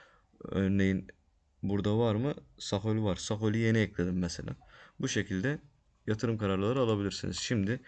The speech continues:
Enka'ya var. Bir miktar daha Enka'yı alıp sepete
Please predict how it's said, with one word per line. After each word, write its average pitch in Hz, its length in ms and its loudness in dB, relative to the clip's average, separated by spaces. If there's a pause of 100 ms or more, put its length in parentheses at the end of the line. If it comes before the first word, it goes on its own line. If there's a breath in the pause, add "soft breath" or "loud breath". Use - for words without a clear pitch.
(300 loud breath)
Enka'ya 110 420 4
var. 87 180 0
Bir 98 60 0
miktar 101 400 0
daha 98 140 2
Enka'yı 98 480 0 (460)
alıp 95 300 0
sepete 98 520 0